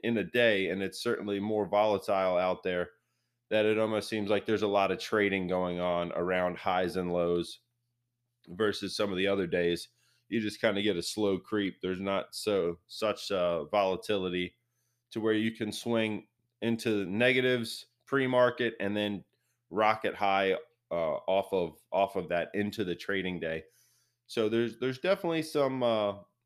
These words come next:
some buying and selling going on. I don't know that as many people are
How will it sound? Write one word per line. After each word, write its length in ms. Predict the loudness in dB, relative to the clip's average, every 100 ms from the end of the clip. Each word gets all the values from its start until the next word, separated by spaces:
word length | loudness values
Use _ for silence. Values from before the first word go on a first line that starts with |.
| _
some 240 | -10 -6 0
buying 360 | 4 4 2
and 100 | 0
selling 380 | -2 0 2 2
going 380 | 2 2 2 0
on. 260 | 0 0 0
I 140 | 0
don't 180 | 0 0
know 160 | 0
that 200 | 2 0 -2
as 160 | -4
many 300 | -2 -4 -4
people 340 | -4 -6 -4 -2
are 280 | -2 -4